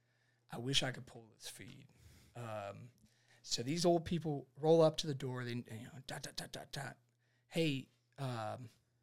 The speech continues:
we need to talk to the, the adult of the house." And I'm like, so I'm in jeans, no shirt, dude,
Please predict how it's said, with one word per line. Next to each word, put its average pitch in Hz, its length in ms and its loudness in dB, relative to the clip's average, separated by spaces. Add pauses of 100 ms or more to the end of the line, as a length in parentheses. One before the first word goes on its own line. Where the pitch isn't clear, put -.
(1300)
we 175 100 0
need 175 140 4
to 151 80 0
talk 147 280 2
to 147 80 -4
the, 123 460 -2
the 123 160 -2
adult 120 320 -6
of 107 100 -12
the 104 100 -14
house." - 480 -14 (360)
And 139 100 2
I'm 151 140 4
like, 123 260 0 (1120)
so 175 140 8
I'm 196 100 10
in 165 160 4
jeans, 202 540 4
no 151 180 6
shirt, 135 460 6
dude, 135 200 2